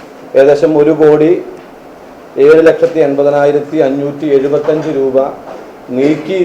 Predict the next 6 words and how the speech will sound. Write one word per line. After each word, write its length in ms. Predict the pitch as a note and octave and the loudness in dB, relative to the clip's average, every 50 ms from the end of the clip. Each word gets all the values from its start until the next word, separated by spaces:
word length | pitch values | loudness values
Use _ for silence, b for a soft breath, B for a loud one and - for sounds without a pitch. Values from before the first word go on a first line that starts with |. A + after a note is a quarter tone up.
| D#3+ - - - - - - - - - - - - - - - - - - - - - C#3 | -4 -6 -10 -14 -18 -20 -20 -20 -20 -20 -20 -20 -20 -20 -20 -20 -20 -18 -14 -10 -6 -4 -2
ഏഹ്, 460 | C#3 C#3 C#3 C#3 C#3 C#3 C#3+ D3 D3 D3+ D3+ | 0 0 0 2 2 2 2 0 0 -2 -4
ഇരിക്കും 320 | C#3+ C#3 C#3 D3+ D3 C#3+ D3 D3+ | -6 -6 -8 -10 -10 -8 -8 -6
എന്നുള്ളൊരു 320 | C#3+ D3+ D#3 D3 D3 C3+ C#3 | -4 -4 -2 -2 -2 -2 -2
പ്രതീക്ഷയിലാണ്, 580 | C3+ C3+ C#3 C3+ - D3 C#3+ C#3 C3+ C3 C3+ C3+ C#3 | -2 -2 -2 -2 0 -2 -2 0 0 -2 -2 -4 -4
നീക്കിയിരിപ്പ് 420 | C3+ C3 C3+ C#3+ C3+ C#3+ D3 D3 D3+ D3 | -6 -8 -8 -8 -8 -8 -8 -6 -6 -4
പ്രതീക്ഷിക്കുന്ന 560 | C3+ C3 C#3 B2+ - C3+ C#3 D3+ D3 D3 D3 | -4 -4 -6 -6 -8 -10 -8 -8 -4 -4 -2